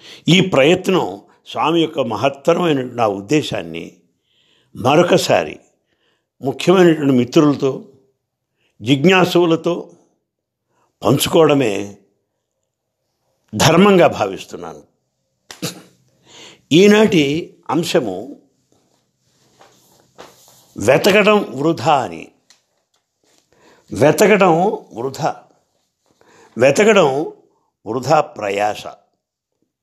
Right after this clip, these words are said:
అదండి ఈనాటి అంశం. ఆ రోజుల్లో డాక్టర్ భగవంతం గారని స్వామి దగ్గర ఉండేవారు. ఈ డాక్టర్ భగవంతం గారు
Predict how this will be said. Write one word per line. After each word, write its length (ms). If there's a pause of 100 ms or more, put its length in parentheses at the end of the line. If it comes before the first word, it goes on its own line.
(240)
అదండి 600 (500)
ఈనాటి 400
అంశం. 340 (3500)
ఆ 100
రోజుల్లో 840 (380)
డాక్టర్ 340
భగవంతం 680
గారని 260
స్వామి 280
దగ్గర 220
ఉండేవారు. 460 (1600)
ఈ 60
డాక్టర్ 340
భగవంతం 560
గారు 200